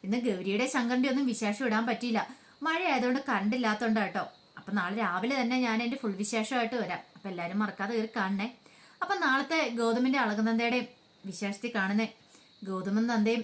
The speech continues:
ലക്ഷ്മി അമ്മയിൽ നിന്ന് സത്യങ്ങളൊക്കെ മറച്ചു വെക്കാനായിട്ട് ശ്രമിക്കുന്നുണ്ട്. അതിന്റെ വിശേഷങ്ങളും മഹേഷിനെ പോയി ചോദ്യം ചെയ്യുന്നുണ്ട്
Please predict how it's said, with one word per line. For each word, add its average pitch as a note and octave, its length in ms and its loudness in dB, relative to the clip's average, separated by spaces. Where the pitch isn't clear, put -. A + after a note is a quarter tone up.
ലക്ഷ്മി C#4 320 0
അമ്മയിൽ C#4+ 180 2
നിന്ന് D4 120 2
സത്യങ്ങളൊക്കെ B3 600 0
മറച്ചു A3+ 340 2
വെക്കാനായിട്ട് A#3 340 0
ശ്രമിക്കുന്നുണ്ട്. G#3+ 600 0
അതിന്റെ F3 240 -4
വിശേഷങ്ങളും A3 580 0
മഹേഷിനെ D#4+ 500 0
പോയി C4+ 200 0
ചോദ്യം A#3+ 420 2
ചെയ്യുന്നുണ്ട് A#3 440 2